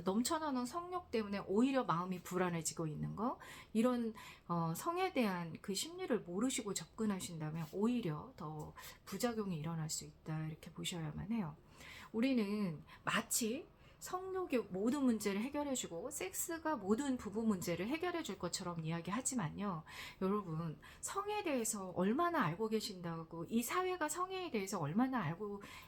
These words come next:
있다고 생각하시나요? 심리를 뺀 성이 얼마나 위험한지, 그리고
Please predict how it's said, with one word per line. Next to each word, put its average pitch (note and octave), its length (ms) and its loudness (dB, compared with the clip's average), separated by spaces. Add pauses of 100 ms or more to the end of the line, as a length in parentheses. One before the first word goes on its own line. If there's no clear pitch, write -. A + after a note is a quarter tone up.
(160)
있다고 F#3+ 340 0
생각하시나요? G3+ 920 -2 (400)
심리를 G4+ 560 0
뺀 A3+ 200 2
성이 E4+ 300 -2
얼마나 G3 480 2
위험한지, D#3 840 -2
그리고 B3 520 0